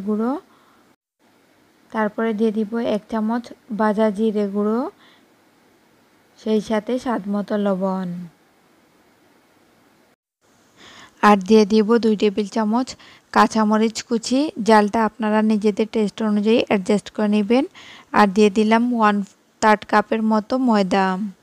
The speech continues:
এবার সব কিছু খুব ভালোভাবে মেখে নিতে হবে। এখানে চাইলে আপনারা শুধু বেসন কিংবা ময়দা ব্যবহার করতে পারবেন। আমি দুটোই ব্যবহার করেছি,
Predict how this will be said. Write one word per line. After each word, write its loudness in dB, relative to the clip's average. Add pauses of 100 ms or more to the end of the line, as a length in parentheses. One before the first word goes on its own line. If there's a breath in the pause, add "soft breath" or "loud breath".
(2250 loud breath)
এবার 4 (100)
সব 2 (100)
কিছু -4
খুব -2 (120)
ভালোভাবে 4 (120)
মেখে 0
নিতে -4 (100)
হবে। 2 (1500 loud breath)
এখানে 2 (120)
চাইলে 4
আপনারা 0 (100)
শুধু 0 (100)
বেসন 0 (100)
কিংবা 0 (120)
ময়দা 2 (100)
ব্যবহার 0
করতে -4 (120)
পারবেন। 0 (800 loud breath)
আমি 2 (100)
দুটোই 4
ব্যবহার 4 (100)
করেছি, 0